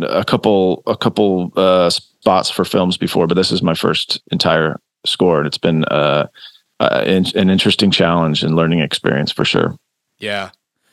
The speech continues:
Speaker 2: I did, as a student project, I went to a film school and I did one, actually I did two scores, and they were fine 'cause they were student things, but I still
Speaker 1: Mm-hmm.
Speaker 2: consider them massive failures. So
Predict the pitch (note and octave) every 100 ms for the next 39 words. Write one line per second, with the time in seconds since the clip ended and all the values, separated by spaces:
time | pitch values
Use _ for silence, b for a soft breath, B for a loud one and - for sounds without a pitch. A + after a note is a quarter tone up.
0 | b - C3 C3+ C#3+ C3+ A#2+ A#2 A#2+ A2
1 | G2 - C#3 B2 G2 A2+ G#2 G2+ G#2 G#2+
2 | A2 - G2 - G#2+ G2+ - G2 F#2+ F#2
3 | - G#2 G2+ G2+ G#2+ G#2 G2 F#2+ F#2+ G2+
4 | G#2+ G#2+ G#2+ G#2 G#2 G#2 B2+ C#3 - A#2+
5 | A#2 G2 A#2+ G#2 - G2 F#2 - - -
6 | b b b b - A2 G#2 G2 - _
7 | _ _ _ _ _ _ _ _ _ _
8 | _ _ C3 F3+ A#2+ - A#2 A2+ A#2 A#2+
9 | A#2 A2 G2+ - A2 A2+ A2 A#2 A2+ G#2
10 | A#2 B2+ - G#2 A2+ A2+ A#2 G2+ G2+ G2
11 | G2+ F#2+ - - G2+ G2 F#2 F#2 - G2+
12 | F#2